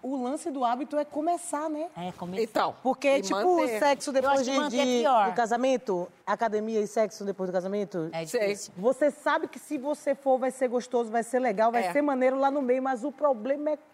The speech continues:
Speaker 1: começar.
Speaker 3: Mas aí é hábito. Tanto é que isso também é um clássico do Saia Justa. Doutora Albertina Duarte, neste sofá,
Speaker 2: Ah, ela falou que é hábito.
Speaker 3: falou pra gente marcar na agenda.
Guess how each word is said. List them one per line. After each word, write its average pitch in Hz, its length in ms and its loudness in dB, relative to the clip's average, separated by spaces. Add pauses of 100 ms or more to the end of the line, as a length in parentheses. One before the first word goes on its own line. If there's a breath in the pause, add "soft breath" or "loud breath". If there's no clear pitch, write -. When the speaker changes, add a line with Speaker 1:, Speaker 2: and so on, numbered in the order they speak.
Speaker 1:
começar. 330 400 0
Speaker 3:
Mas 208 240 0
aí 233 300 2
é 269 40 2
hábito. 285 600 0 (300 loud breath)
Tanto 220 280 0
é 214 120 2
que 240 460 2
isso 214 200 -8
também 185 220 -2
é 233 40 -2
um 254 60 -6
clássico 262 720 -2
do 262 100 -6
Saia 262 280 0
Justa. 170 360 -6
Doutora 175 360 -2
Albertina 220 880 -6
Duarte, 196 580 -4 (320 loud breath)
neste 240 600 -2
sofá, 185 680 0
Speaker 2:
Ah, 214 180 -4
ela 185 100 -8
falou 196 280 -6
que 196 120 -12
é - 40 -8
hábito. 196 180 -10
Speaker 3:
falou 196 720 2
pra 214 180 -8
gente 220 260 -14
marcar 214 400 -4
na 233 180 -6
agenda. 175 840 -4